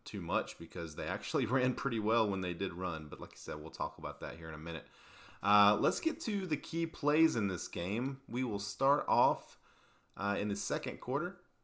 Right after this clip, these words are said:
We've got a second and eight at the Atlanta forty-one. Panthers currently leading three nothing. And a Laviska Shenault run for forty-one yards.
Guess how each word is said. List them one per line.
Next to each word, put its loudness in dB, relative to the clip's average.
We've -4
got 2
a 2
second 0
and 2
eight 0
at -4
the -2
Atlanta -2
forty-one. -2
Panthers -2
currently -2
leading -2
three 0
nothing. 2
And 0
a 2
Laviska 2
Shenault 6
run 4
for -4
forty-one 2
yards. 0